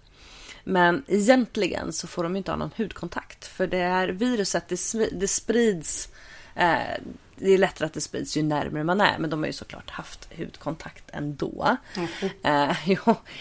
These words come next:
Speaker 1: såklart.
Speaker 2: Mhm.
Speaker 1: Solnedgång på, eh, ett strand i Liberia, det är klart att det blir hudkontakt, det förstår man ju.
Speaker 2: Jo, jo.
Speaker 1: Hon kommer i alla fall hem, för de får bara vara där tre månader i taget eller något sånt. Och så ska hon då fira jul med sin familj.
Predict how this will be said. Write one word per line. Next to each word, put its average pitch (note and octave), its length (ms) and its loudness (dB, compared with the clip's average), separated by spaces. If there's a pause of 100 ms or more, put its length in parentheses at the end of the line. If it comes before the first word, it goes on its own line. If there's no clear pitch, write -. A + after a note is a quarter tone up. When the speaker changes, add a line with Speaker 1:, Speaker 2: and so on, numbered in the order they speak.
Speaker 1:
såklart. - 720 0
Speaker 2:
Mhm. F3 160 -6
Speaker 1:
Solnedgång D#3+ 920 4
på, D3 260 2
eh, - 200 0
ett D#3 200 -6
strand D#3 500 0
i D3+ 140 -4
Liberia, D#3 560 -2
det D#3+ 80 -4
är F3 60 -2
klart - 260 0
att - 160 -2
det C#3+ 60 -14
blir D3+ 260 4
hudkontakt, - 760 -6
det D3 80 -6
förstår - 280 -6
man - 120 -6
ju. - 60 -8 (280)
Speaker 2:
Jo, G3 260 -2
jo. F#3+ 240 0 (720)
Speaker 1:
Hon C4 160 8
kommer C#4 180 12
i C#4 40 12
alla C4+ 100 10
fall F3+ 160 10
hem, A3 380 8
för G3 240 8
de G3+ 180 4
får G#3+ 80 -2
bara G3 200 8
vara G3 220 8
där E3 140 2
tre D3+ 280 0
månader D3 440 0
i C#3 80 -6
taget - 400 -4
eller - 120 -12
något - 140 -10
sånt. - 320 -4
Och - 260 -2
så - 220 -4
ska D3 240 0
hon E3 200 -4
då D#3 80 -8
fira D#3+ 380 0
jul D#3 180 -2
med F3+ 120 -2
sin E3 160 -4
familj. A#3+ 560 0